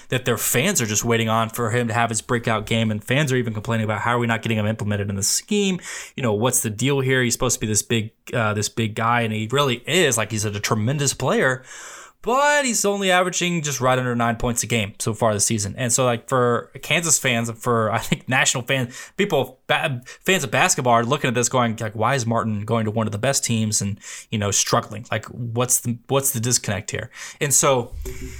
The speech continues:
at any point this season, Martin can feel good and everything can click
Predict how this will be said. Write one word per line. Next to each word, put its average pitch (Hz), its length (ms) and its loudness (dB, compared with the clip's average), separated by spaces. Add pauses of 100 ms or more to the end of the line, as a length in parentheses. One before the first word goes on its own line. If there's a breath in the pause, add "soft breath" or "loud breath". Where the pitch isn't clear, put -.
(1080 loud breath)
at 151 140 4
any 175 220 2
point 151 460 2
this 135 220 2
season, 107 560 0
Martin 127 300 2
can 123 160 -2
feel 113 640 0 (220)
good 147 340 0 (720)
and 120 100 0
everything 131 320 -2
can 135 180 -8
click - 460 -2